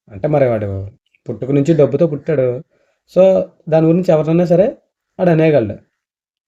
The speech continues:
చూసారు కదా, పైన కూడా ఎక్కిస్తారంట ఆటలు. ఏమండి, మామూలుగా సీట్లలోనే ఖాళీ లేకపోతే ఎవడో కూర్చోవట్లేదు. So సీట్లోనే ఖాళీ లేకపోతే ఎవరో కూడా ఎక్కట్లేదు బండి,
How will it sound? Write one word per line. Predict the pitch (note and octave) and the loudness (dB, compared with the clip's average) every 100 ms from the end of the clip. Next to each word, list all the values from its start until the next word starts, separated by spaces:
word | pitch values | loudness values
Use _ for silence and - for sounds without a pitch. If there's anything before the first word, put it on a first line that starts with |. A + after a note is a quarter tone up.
| _ _ _ _ D#3 | _ _ _ _ -6
చూసారు | C3 D3 | -2 2
కదా, | C#3+ G#3 | 2 0
పైన | - - D3 F#3 | -4 -2 2 4
కూడా | F#3+ F#3 | 4 2
ఎక్కిస్తారంట | E3+ E3 E3+ D3+ C3+ | 0 -6 -6 -4 -4
ఆటలు. | A#2 B2 - _ - | -6 -10 -20 _ -12
ఏమండి, | C#3 B2+ B2 E3 A#2+ G2 _ _ _ _ _ _ _ _ _ _ | -8 -4 -2 -2 -4 -8 _ _ _ _ _ _ _ _ _ _
మామూలుగా | C3 C3+ D3+ E3 F#3 | -4 0 2 4 4
సీట్లలోనే | F#3 D#3+ D3+ D#3+ E3+ E3+ E3+ G#3 C#4+ - | 2 -2 -2 2 4 6 4 2 -2 -4
ఖాళీ | D#3 D3+ | -2 2
లేకపోతే | E3 D#3 D3+ C#3+ | 4 2 0 0
ఎవడో | D#3 C#3+ | 0 0
కూర్చోవట్లేదు. | E3 C3 - D3 C#3 A2+ - _ _ _ _ _ _ _ - | -2 -8 -4 -4 -4 -10 -10 _ _ _ _ _ _ _ -4
So | D3 _ _ _ _ _ | -4 _ _ _ _ _
సీట్లోనే | - B2+ B2 D3 D#3 F3 | -8 -4 -2 0 2 2
ఖాళీ | E3+ D#3+ | 2 2
లేకపోతే | E3 D#3+ F3+ | 0 0 0
ఎవరో | C#3+ D#3 | 2 2
కూడా | D#3 E3 | 2 0
ఎక్కట్లేదు | - D3 D3 A#2 - - | 0 -4 -2 -2 -4 -10
బండి, | B2 B2+ | -8 -6